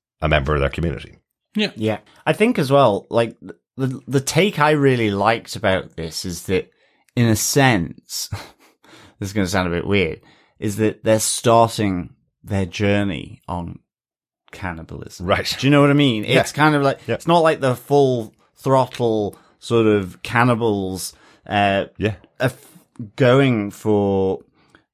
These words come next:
Speaker 3: for Joel a-, and Ellie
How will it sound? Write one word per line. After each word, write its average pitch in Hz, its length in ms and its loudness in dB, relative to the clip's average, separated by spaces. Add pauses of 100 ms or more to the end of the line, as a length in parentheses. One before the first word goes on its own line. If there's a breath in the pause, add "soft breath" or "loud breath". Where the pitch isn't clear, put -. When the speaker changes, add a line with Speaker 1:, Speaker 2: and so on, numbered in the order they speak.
(120)
Speaker 3:
for - 220 -4
Joel 101 640 2
a-, 98 300 -2
and 92 380 -6
Ellie 98 580 -2